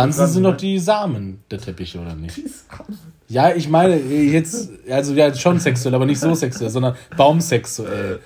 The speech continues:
Speaker 1: Nicht menschensexuell, das Perverse, sondern baumsexuell.
Speaker 2: Ja,
Speaker 1: So
Speaker 2: nein.
Speaker 1: baumsamenmäßig.
Speaker 2: Ja, schon irgendwie auf irgendeine Art
Speaker 1: Ja, und
Speaker 2: und
Speaker 1: dann
Speaker 2: Weise.
Speaker 1: fliegen die so rum und fliegen die da und dann landen die irgendwo und dann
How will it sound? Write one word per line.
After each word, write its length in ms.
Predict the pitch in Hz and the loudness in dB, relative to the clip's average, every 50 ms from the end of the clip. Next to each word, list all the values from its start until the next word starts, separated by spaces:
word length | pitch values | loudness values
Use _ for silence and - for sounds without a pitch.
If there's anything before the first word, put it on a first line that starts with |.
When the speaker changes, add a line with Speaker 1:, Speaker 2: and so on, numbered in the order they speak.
| _ - | _ -2
Speaker 1:
Nicht 260 | 147 151 131 120 - | 0 0 0 -2 -4
menschensexuell, 840 | - - 147 160 175 165 - 151 127 - - 113 104 - - 117 113 | -4 0 0 2 0 0 -2 -4 -6 -6 -6 -6 -8 -8 -8 -6 -6
das 180 | 117 110 - - | -6 -6 -8 -8
Perverse, 400 | - 123 110 127 127 131 127 120 | -8 -4 -2 0 0 0 -2 -4
sondern 240 | 104 113 110 113 107 | -8 -8 -8 -6 -4
baumsexuell. 680 | 110 123 127 127 123 - 107 95 - - - 101 135 123 | -4 -2 -2 -4 -4 -8 -10 -12 -12 -12 -10 -6 -2 2
Speaker 2:
Ja, 280 | 127 127 135 139 135 131 | 4 6 6 6 4 4
Speaker 1:
So 80 | 127 | 2
Speaker 2:
nein. 220 | 127 123 127 127 123 | 2 2 4 4 6
Speaker 1:
baumsamenmäßig. 1000 | 139 143 156 160 160 156 127 127 113 110 107 107 104 101 101 98 92 - 104 104 | 6 6 6 4 2 0 0 -2 -2 -4 -6 -8 -10 -10 -10 -10 -10 -10 -8 -4
Speaker 2:
Ja, 380 | 139 135 135 135 139 143 139 139 131 | 0 4 6 6 8 8 6 4 2
schon 300 | - - 135 135 131 127 | 0 0 0 0 -2 -2
irgendwie 540 | 120 120 123 120 123 123 123 123 123 123 - | -4 -4 -4 -4 -4 -4 -4 -4 -4 -2 -2
auf 180 | 117 117 - | -2 -4 -4
irgendeine 320 | 131 131 127 123 123 120 123 | -6 -6 -6 -4 -2 -2 0
Art 60 | 120 | 0
Speaker 1:
Ja, 60 | 123 | 2
und 40 | 131 | 2
Speaker 2:
und 40 | 139 | 2
Speaker 1:
dann 80 | 143 117 | 2 2
Speaker 2:
Weise. 80 | 113 110 | 2 2
Speaker 1:
fliegen 180 | 170 175 175 | 2 4 4
die 60 | 170 160 | 2 2
so 160 | 139 147 131 | 0 0 0
rum 280 | 123 131 175 214 214 180 | 0 0 -2 -2 -2 -4
und 120 | 139 127 | -6 -6
fliegen 240 | 131 - 156 160 165 | -6 -6 -4 -4 -4
die 60 | 156 | -4
da 80 | 147 156 | -4 -4
und 60 | 151 | -4
dann 340 | 143 135 131 131 127 123 120 | -4 -4 -4 -4 -6 -6 -6
landen 300 | 131 135 151 165 160 175 | -4 -4 -4 -2 -4 -4
die 140 | 165 156 160 | -4 -2 -2
irgendwo 300 | 156 156 156 147 147 147 | -2 -4 -4 -6 -6 -8
und 80 | 143 | -8
dann 160 | 135 131 127 | -8 -8 -8